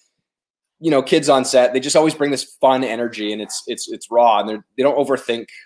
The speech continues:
a lot of the times. They kinda just act, and they, and they, and they bring the truth to it. Um, you know, sometimes adults are a little bit more, too much thought process, and it can kinda hinder you sometimes. And then, so when you're working with a young actor who just kind of is there and is being themselves and, and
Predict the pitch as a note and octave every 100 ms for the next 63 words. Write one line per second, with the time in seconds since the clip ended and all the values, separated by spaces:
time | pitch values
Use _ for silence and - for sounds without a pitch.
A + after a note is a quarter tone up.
0 | - G#2+ G2+ G2+ G2 A2+ F#2+ F#2+ G2+ G#2+
1 | B2 A2 G#2+ - G#2+ G#2 - - G2+ F#2+
2 | F2+ - G2+ G2+ G2 - G2+ G2 F2+ A2+
3 | G#2+ - A2+ A2+ - G2 F2 - _ _
4 | - F2 F2+ F2+ F2+ B2 G#2+ B2 B2 A2
5 | G#2+ G2+ G2+ - G#2+ G2 G2 - A2+ A2
6 | G2 G#2 G#2 G2+ G2+ - _ _ _ _
7 | - E3 D3 - B2 - A2 G2+ A2 F#2+
8 | A2 G2+ G2+ A#2 B2+ G#2+ A2+ G#2+ G2 F#2+
9 | - F#2 A2 F#2+ F#2+ G2 - F#2+ F#2+ G2
10 | G2 G2 F#2+ G2 G2 F#2+ - - - -
11 | A#2 A#2 A2+ G#2+ G#2 G#2 G2+ G#2 - G2+
12 | G2 - _ A2 G#2 G#2 - A2 G2+ F#2+
13 | - - _ - A2 F#2+ G#2+ A2+ A#2 G2+
14 | G2 G2 - A2+ A2 G2+ - F#2+ G#2 A#2+
15 | A#2 G2+ G2 - G2 F#2